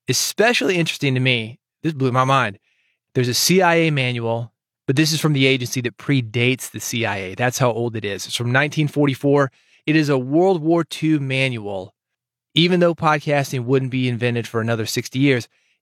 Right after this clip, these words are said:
it applies to podcasting and getting things done, not sabotaging yourself.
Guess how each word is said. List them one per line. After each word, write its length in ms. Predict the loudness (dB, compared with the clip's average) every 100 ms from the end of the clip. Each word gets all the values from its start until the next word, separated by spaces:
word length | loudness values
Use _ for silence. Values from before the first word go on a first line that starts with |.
| _
it 160 | -2 0
applies 520 | 0 0 2 2 0
to 100 | -6
podcasting 880 | 0 2 2 -2 -4 -4 -4 -4 -2
and 220 | -4 -4
getting 380 | 0 2 2 0
things 340 | 0 -2 -2
done, 440 | -2 0 0 -2 -2
not 260 | -2 -2 -6
sabotaging 840 | -2 0 0 -2 0 0 0 -4
yourself. 560 | -6 -6 -4 -4 -6